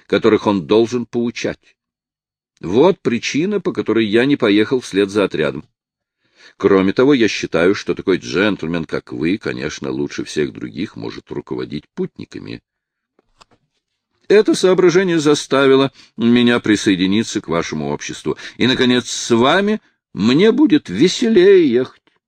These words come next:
Мы можем беседовать». «Какое самовольное и необдуманное решение», — ответил Хейвард, не зная, дать ли волю раздражению или расхохотаться в лицо незнакомцу. «Но вы говорите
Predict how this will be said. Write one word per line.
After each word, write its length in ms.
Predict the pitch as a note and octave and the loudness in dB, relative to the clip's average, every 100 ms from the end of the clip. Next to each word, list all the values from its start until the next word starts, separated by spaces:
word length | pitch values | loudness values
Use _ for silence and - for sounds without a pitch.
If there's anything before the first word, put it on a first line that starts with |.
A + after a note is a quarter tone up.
| - | -4
Мы 180 | A2 C#3+ | 2 2
можем 440 | F#3 E3+ F#3 F#3 _ _ _ | 2 0 -2 -6 _ _ _
беседовать». 800 | - E3 - B3 - C2+ _ _ _ _ _ _ _ _ _ _ _ _ _ _ _ _ _ - | -2 0 2 2 2 -2 _ _ _ _ _ _ _ _ _ _ _ _ _ _ _ _ _ -16
«Какое 500 | - F#2+ D#2+ C#2+ B1+ | -6 -2 0 -2 -6
самовольное 920 | - - C2+ B1 A1 G2+ B2+ C3 D3 - _ _ - | -12 -8 -8 -8 -2 -2 0 -2 -4 -6 _ _ -4
и 100 | A#2 | -2
необдуманное 720 | B2 B2 B2 C3 A2+ A2+ A2+ | 0 -2 -4 -2 -2 -2 -2
решение», — 640 | A2+ A#2 - A1+ A#1+ A#1+ - _ _ _ _ - | -2 -4 -6 -6 -6 -8 -10 _ _ _ _ -12
ответил 440 | C#2+ D2 C#2 C2 | -8 -4 -4 -6
Хейвард, 460 | - A#2 D3 C#3+ _ _ - - | -4 0 0 -2 _ _ -20 -4
не 160 | F#2 | 0
зная, 440 | A#2+ G2 F2+ D#2+ D2+ | 0 2 0 0 -2
дать 360 | C#2 C3 - | 0 -2 0
ли 80 | G#2+ | 0
волю 340 | G#2 A#2 A2 A2 | 2 2 4 2
раздражению 840 | G#2 F2 G#2+ G#2+ D3 G3+ F2 D2 _ _ - | 2 2 2 2 0 0 -2 -4 _ _ 2
или 220 | C3+ G3+ | 2 4
расхохотаться 1000 | F#3+ - - E3+ G#3 - D2 - - C#2+ | 0 0 -2 0 0 -2 -6 -6 -8 -6
в 60 | |
лицо 280 | E2 D2+ D#2+ | -4 -4 -6
незнакомцу. 760 | C#2 C#2+ D#2+ - D#2 C2+ - _ _ _ _ _ _ _ _ _ _ | -6 -8 -8 -6 -6 -8 -14 _ _ _ _ _ _ _ _ _ _
«Но 440 | D2+ F#2 F2+ E2+ D#2+ | -4 -2 0 0 2
вы 220 | G2 G#2 | 2 2
говорите 500 | G2+ F#2+ A2+ - | 4 4 2 0